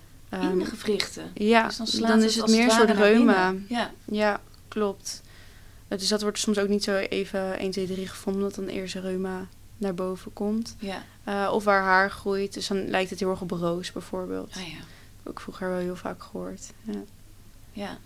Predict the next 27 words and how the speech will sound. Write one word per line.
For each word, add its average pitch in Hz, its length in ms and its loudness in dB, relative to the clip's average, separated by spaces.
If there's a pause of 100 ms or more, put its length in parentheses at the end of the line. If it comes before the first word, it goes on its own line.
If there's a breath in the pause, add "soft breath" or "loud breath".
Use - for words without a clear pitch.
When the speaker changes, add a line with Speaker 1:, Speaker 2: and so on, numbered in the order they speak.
(640 soft breath)
Speaker 1:
Oké, 190 220 -4
dus 196 160 -4
toen 226 300 2 (260)
ging 226 240 -6
je 214 60 -4
naar 202 140 -4
huis 202 240 -2
met 202 140 -8
die 196 160 -8
hormoonzalf. 175 1080 -4 (320)
Speaker 2:
Ja, 214 420 4 (140)
dat 202 320 -2
is 202 100 -6
Speaker 1:
En 202 60 -2
Speaker 2:
ook 202 100 -2
Speaker 1:
toen 214 120 -4
Speaker 2:
geprobeerd, 190 600 4
want 220 140 2
ik 202 60 -4
Speaker 1:
Ja. 202 60 -2
Speaker 2:
was 190 180 -2
vijftien 202 420 0
en 202 60 2
ik 202 80 -10
vond 202 180 -2
het - 80 -12
verschrikkelijk. 226 840 -6